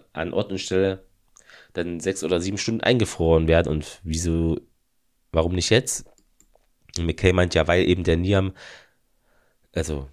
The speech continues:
ne, auf das nominale, minimale, wie auch immer, Leistungsniveau muss man den halten und wir sollten nicht riskieren, dass er aufwacht und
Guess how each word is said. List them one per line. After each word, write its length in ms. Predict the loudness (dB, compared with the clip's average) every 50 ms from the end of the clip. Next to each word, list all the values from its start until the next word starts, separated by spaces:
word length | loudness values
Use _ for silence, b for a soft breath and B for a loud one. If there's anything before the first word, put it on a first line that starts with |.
| -4
ne, 140 | -4 -2 -2
auf 120 | -2 -4
das 240 | -4 -4 -4 -4 -2
nominale, 1500 | -2 -2 0 0 0 2 2 2 2 4 4 4 4 4 4 4 4 4 4 4 4 4 4 4 4 4 4 4 4 4
minimale, 800 | 4 4 4 4 4 4 4 4 4 4 4 4 4 4 4 4
wie 80 | 2 2
auch 80 | 0
immer, 200 | 0 2 2 2
Leistungsniveau 720 | 4 4 2 2 0 0 0 0 0 2 4 4 4 4
muss 240 | 2 0 -2 -2 0
man 80 | 0 0
den 180 | 0 0 0
halten 460 | 0 -2 -2 -2 -2 -4 -6 -6 -6 -10 _ -10 -6
und 240 | -2 -2 -2 -2 -4 -8 _ _ _
wir 120 | -2 -2 2
sollten 240 | 4 4 4 4 2
nicht 180 | 0 -2 -2 -4
riskieren, 280 | -6 -4 -2 -2 -2
dass 120 | 0 0 0
er 100 | 2 4
aufwacht 460 | 2 4 4 2 0 0 0 -4 -6
und 440 | -4 -4 -2 -4 -4 -6 -8 -12